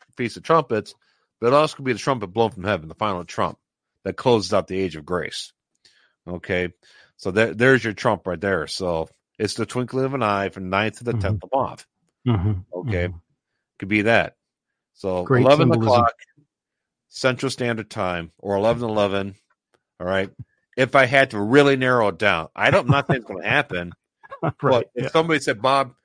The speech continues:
Speaker 1: put a gun to my head, give me an hour, give me a time." Eleven, eleven A M,
Speaker 2: <laughs>
Speaker 1: Central
Speaker 2: Well,
Speaker 1: Standard
Speaker 2: cer-,
Speaker 1: Time tomorrow.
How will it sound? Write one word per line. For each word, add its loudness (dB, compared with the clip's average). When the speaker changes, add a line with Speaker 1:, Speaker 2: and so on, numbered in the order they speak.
Speaker 1:
put -4
a -4
gun 0
to -6
my -2
head, 0
give -6
me -6
an -6
hour, -2
give -8
me -6
a -8
time." -10
Eleven, -4
eleven -8
A -10
M, -12
Speaker 2:
<laughs> 4
Speaker 1:
Central -2
Speaker 2:
Well, 0
Speaker 1:
Standard -6
Speaker 2:
cer-, -6
Speaker 1:
Time -8
tomorrow. -8